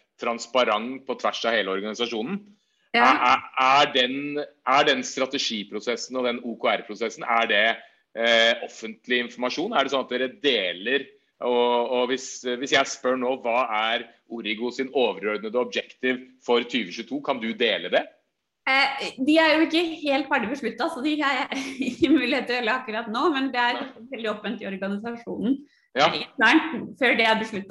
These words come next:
Speaker 2: da. Så
Speaker 1: Ja.
Speaker 2: det kan vi si, da, ledergruppen har jo jobbet med disse, og de er jo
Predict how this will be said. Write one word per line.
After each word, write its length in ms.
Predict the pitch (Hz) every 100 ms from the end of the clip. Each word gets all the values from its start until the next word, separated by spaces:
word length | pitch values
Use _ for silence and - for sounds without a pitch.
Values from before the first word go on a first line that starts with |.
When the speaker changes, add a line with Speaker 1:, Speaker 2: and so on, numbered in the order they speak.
| 277
Speaker 2:
da. 80 | 202 - - _ _ -
Så 60 |
Speaker 1:
Ja. 60 | 269
Speaker 2:
det 140 | 240 247
kan 200 | 277 285
vi 80 | 302
si, 220 | 294 269
da, 140 | 262 220 202
ledergruppen 800 | 208 214 214 190 190 196 226 233
har 160 | 208
jo 140 | 208 240
jobbet 320 | 233 196 180
med 80 | 180
disse, 240 | 180 269
og 80 | 277
de 140 | 226 208
er 160 |
jo 80 | 208